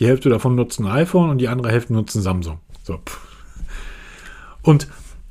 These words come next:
das, das ist, ist, ist das, was ich vermisse. Ich vermisse wirklich die große positive Erzählung. Wo kann mir dieses Ding in meinem Leben abseits von einem Ernährungsplan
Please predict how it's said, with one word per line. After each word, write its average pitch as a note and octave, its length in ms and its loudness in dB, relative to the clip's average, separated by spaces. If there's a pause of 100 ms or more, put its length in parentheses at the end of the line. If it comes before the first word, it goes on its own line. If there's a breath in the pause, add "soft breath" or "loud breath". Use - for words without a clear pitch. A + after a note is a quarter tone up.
(160)
das, D#3+ 320 2
das E3+ 180 2
ist, F3 180 0
ist, - 300 -4
ist - 240 -4
das, C3 680 -2
was C3 200 -4
ich C3 120 -8
vermisse. A#2 380 -2
Ich F2 100 -10
vermisse B2 460 0
wirklich C3 320 0
die G#2+ 140 -8
große A#2 460 2
positive B2 680 -2
Erzählung. F#2 720 -4
Wo B2+ 180 2
kann C#3+ 460 0
mir A#2+ 320 0
dieses B2 520 -4
Ding A#2+ 520 -2 (400)
in A#2 140 2
meinem G#2 440 0
Leben C#3 420 4
abseits B2+ 520 -2
von G2+ 260 -6
einem F2+ 280 -8
Ernährungsplan A#2 960 0